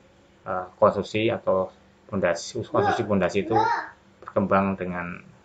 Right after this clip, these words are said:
eh, variasi yang banyak sekali. Saya rasa itu, eh, sedikit kita gali tentang, ah, sebenarnya beda apa tidak antara cakar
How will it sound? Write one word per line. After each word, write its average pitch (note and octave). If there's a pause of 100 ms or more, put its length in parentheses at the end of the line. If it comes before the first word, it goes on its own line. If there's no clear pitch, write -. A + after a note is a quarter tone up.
(260)
eh, F2+ (480)
variasi F#2
yang F#2
banyak F2+
sekali. E2 (600)
Saya A#2+
rasa C3
itu, D#3 (100)
eh, G#2+
sedikit - (720)
kita G2+ (160)
gali A2+ (960)
tentang, G2+
ah, A#2
sebenarnya B2
beda A#2+
apa A#2
tidak A#2
antara G2+ (340)
cakar G2+